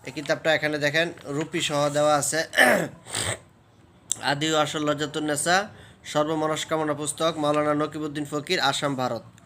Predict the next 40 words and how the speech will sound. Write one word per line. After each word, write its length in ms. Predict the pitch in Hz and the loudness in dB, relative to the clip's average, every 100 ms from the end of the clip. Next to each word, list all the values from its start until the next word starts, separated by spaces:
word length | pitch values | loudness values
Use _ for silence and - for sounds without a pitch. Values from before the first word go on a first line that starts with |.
| - - - - | -20 -20 -20 -12
ঠিক 140 | 147 | -6
আছে, 160 | 151 - | -2 2
আসাম 320 | 147 139 165 | 4 2 0
লাইব্রেরি। 360 | 151 139 127 110 - - - - - | 2 2 0 -6 -10 -10 -14 -14 -14
তা 80 | - 139 | -4 -2
আসাম 240 | 143 165 | 0 0
লাইব্রেরি 320 | 151 147 151 151 | 2 2 2 -4
থেকে 180 | 156 160 | -6 -6
প্রকাশ 300 | 156 160 151 | -6 -4 -4
হয়েছে। 220 | 165 180 | -4 -4
এই 80 | 170 | -4
কিতাবটা 320 | 156 165 151 160 | -2 -2 2 2
এখানে 200 | 147 156 | 2 0
দেখেন 300 | 147 151 185 196 - - - - - 131 | 2 2 2 -2 -14 -18 -18 -18 -12 -2
দুই 140 | 165 | 4
হাজার 260 | 165 156 170 | 4 6 4
রুপি 280 | 165 175 180 175 - - - 143 | 2 0 2 2 0 -8 -14 -2
লেখা 260 | 143 135 139 | 0 2 0
আছে। 220 | - - - - - - - - | 0 -8 -10 -10 -10 -10 -10 -4
তো 80 | 170 | 2
এই 100 | 170 | 4
কিতাবটার 460 | 175 175 180 175 180 | 4 4 4 4 2
মধ্যে, 300 | 185 170 185 190 | 2 8 8 8
লজ্জাতুন 440 | 175 170 170 180 170 | 6 2 2 -2 0
নেসার 260 | 160 165 | 0 0
মধ্যে, 160 | 160 160 | -2 -2
ইসলামিকের 500 | 170 - 170 156 160 | -4 0 0 2 0
মধ্যে 180 | 160 147 | 0 2
অনেক 280 | 147 160 185 156 | 2 6 4 2
ভালো 200 | 147 156 | -2 0
একটা 200 | 156 160 | 0 0
কিতাব 260 | 147 143 151 | -4 -2 0
এটা, 220 | 143 165 196 - - - - | 0 2 0 -2 -16 -20 -10
এবং 160 | - 143 147 | -4 0 0
এটার 200 | 139 135 | -2 -2
ছাপা 260 | 151 143 160 | 0 2 0
খুবই 260 | - 139 | 0 -6
ভালো। 260 | 131 123 110 - - - - - - - - | -2 -4 -6 -12 -20 -20 -18 -18 -18 -20 -16
ঠিক 140 | 139 | -6
আছে, 220 | 147 147 | -4 2